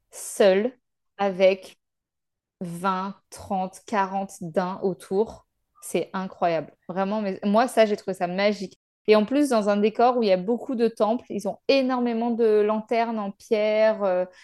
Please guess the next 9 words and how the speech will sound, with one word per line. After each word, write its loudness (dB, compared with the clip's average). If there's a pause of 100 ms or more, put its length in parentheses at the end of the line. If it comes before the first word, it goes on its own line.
(140)
Enfin, 0
c'est 4
vraiment 2 (240)
le 2
décor -2
japonais 2
comme 2
on -2
l'imagine, 0